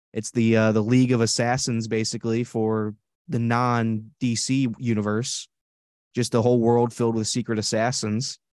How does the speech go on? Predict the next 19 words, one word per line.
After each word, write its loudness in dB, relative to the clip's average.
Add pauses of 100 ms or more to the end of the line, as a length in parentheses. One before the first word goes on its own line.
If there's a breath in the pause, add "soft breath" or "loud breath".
(680)
Uh, 4 (100)
and, 0 (120)
and 0
the 4
whole 2
story 0
of -4
John -2
Wick -4
is -4
him -2
taking -4
revenge -4
on -4
people -4
who -2
killed -4
his -6
dog. -6